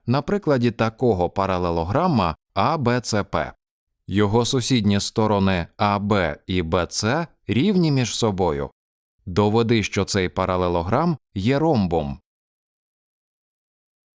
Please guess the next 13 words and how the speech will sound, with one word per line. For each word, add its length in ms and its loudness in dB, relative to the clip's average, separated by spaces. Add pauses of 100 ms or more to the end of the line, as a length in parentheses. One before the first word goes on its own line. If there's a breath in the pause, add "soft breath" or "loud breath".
(1400)
Оскільки 800 0
А 160 0
Б 180 0
Ц 200 -2
П 320 -2 (140)
паралелограм, 880 0 (140)
його 360 2
протилежні 760 0
сторони 600 0 (140)
рівні 560 -2 (300)
за 220 0
властивістю 760 0
паралелограма. 1000 -2